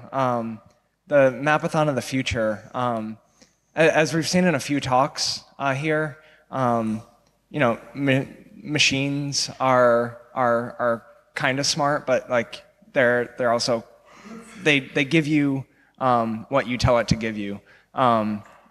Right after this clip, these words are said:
whether that's flawed or, or not. Um,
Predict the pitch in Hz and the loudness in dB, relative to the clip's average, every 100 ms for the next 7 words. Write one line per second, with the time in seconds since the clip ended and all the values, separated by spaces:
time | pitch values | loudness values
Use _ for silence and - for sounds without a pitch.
0 | _ 120 123 113 113 110 - - - - | _ -2 0 2 2 0 0 -6 -8 -4
1 | 123 117 110 110 113 107 110 - - 117 | 2 4 2 0 0 0 -2 -8 -6 -4
2 | 113 107 98 - - - - - 143 127 | 0 -2 -4 -12 -20 -20 -20 -4 0 0
3 | 120 113 | 0 -4